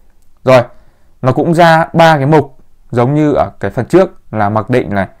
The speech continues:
bạn bè mới nhất này, hoặc là bạn bè lâu năm nhất từ trước,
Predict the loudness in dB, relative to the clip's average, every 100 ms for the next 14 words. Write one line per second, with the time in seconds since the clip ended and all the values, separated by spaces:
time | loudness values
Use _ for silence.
0 | _ -12 -2 -2 0 -2 -2 -4 -4 -2
1 | -2 -2 -10 _ _ -10 -4 -4 -4 -6
2 | -4 -2 -2 -2 -2 -6 -12 -20 -20 -20
3 | -6 -2 -2 -4 -4 -4 0 -2 -2 -8
4 | -4 -4